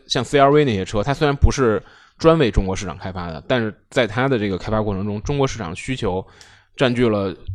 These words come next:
主导的地位，对吧？而其他那些很多很多车，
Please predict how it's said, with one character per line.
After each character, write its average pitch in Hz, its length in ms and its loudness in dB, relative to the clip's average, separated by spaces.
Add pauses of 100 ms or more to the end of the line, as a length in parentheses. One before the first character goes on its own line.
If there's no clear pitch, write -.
主 117 160 6
导 123 160 4
的 85 120 -8
地 92 160 -6
位， 80 140 -8 (440)
对 110 80 -8
吧？ 95 260 -6
而 113 160 0
其 127 160 -4
他 139 180 0
那 123 100 0
些 110 120 -2
很 101 220 -6
多 131 140 4
很 110 80 -2
多 92 100 -2
车， 101 300 2